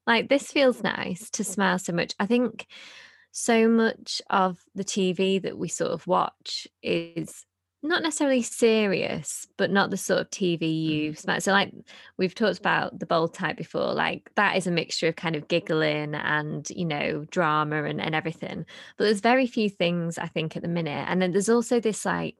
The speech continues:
Speaker 1: stigma, isn't there, with T V, that, I don't know, like, you feel like there's certain things you should be watching, shouldn't be watching, which is like, like, I never watch normal T V anymore, apart from, like, when I'm home or something. And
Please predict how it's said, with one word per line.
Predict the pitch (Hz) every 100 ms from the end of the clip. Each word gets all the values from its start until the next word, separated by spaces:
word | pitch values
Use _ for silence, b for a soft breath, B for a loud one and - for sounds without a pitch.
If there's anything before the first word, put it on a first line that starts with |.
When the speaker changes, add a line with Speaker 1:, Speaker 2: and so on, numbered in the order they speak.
| -
Speaker 1:
stigma, | - 208 202 185 180
isn't | 175 180
there, | 151
with | 160 -
T | 165 151
V, | - - - 156 B B B _
that, | 180 151 - _ _
I | 190
don't | 185 175
know, | 165 170 165
like, | 160 156
you | 175
feel | 170 175 170
like | 170 160 156 - -
there's | 196 190
certain | - 165 165
things | 170 165 160
you | 165
should | - 170 -
be | 160
watching, | 143 - - 160
shouldn't | - 160 -
be |
watching, | 143 151 - - 151
which | 147 -
is | 156 -
like, | 151 143 - _ - B -
like, | -
I | 202
never | 202 190 175
watch | 170 - -
normal | 156 151
T | 147 165 160
V | 165
anymore, | 156 151 - - - -
apart | - - 156 151
from, | - 160 160 160 -
like, | 160 156
when | 165 156
I'm | 165
home | 156 202 190 180
or |
something. | 180 165 156 156 151
And | 185 -